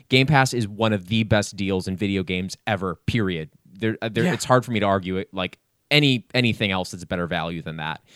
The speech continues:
Speaker 1: The, the accessibility to playing games on, uh, that it brings to you is amazing. And Xbox has that. And Xbox is still lagging behind PlayStation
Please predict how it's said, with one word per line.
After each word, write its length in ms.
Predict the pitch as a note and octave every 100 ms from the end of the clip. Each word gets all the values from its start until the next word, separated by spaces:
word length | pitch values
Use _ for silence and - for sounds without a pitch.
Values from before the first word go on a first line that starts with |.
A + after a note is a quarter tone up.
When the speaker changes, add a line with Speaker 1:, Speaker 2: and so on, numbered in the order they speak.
| - - -
Speaker 1:
The, 220 | B2 A#2+
the 240 | A2 A2+ -
accessibility 800 | A2+ - A#2+ - G2 B2+ B2+ A#2
to 80 | -
playing 440 | - D#3+ D3 C#3
games 460 | A#2+ B2+ A2+ A2+ -
on, 360 | G#2+ G#2 G2+ G2+
uh, 160 | G2 G2+
that 260 | G#2+ G2+ G2+
it 240 | G#2 F#2 G2
brings 340 | A2 G2+ G2+
to 140 | - G2+
you 300 | G2 G2 G2 - -
is 140 | G#2
amazing. 640 | G#2 G#2 G2 F2 F2 C#2+ - - -
And 80 | A#2
Xbox 400 | B2 - A#2 A2
has 340 | - G#2 G2+ -
that. 240 | D#2+ - -
And 120 | A2
Xbox 480 | G#2+ - G2 F#2+ G2+
is 100 | -
still 560 | - - A2+ G2+ F2+ -
lagging 500 | F#2+ G2+ G2+ F#2+ F#2
behind 560 | F2+ - A#2+ G#2+ F#2+
PlayStation 800 | - F2+ F2 - E2+ - F2 E2